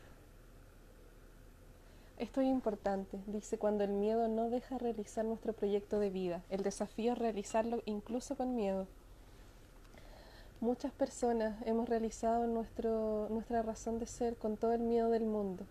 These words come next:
así que ahí está el desafío. Después el miedo se va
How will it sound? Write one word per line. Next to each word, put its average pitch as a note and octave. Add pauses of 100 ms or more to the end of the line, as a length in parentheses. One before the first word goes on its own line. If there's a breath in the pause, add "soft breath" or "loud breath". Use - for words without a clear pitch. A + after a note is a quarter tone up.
así G#3+
que G#3
ahí G3+
está A3
el G#3+
desafío. G#3+ (680 loud breath)
Después A3+
el B3+
miedo C4
se B3+
va A#3+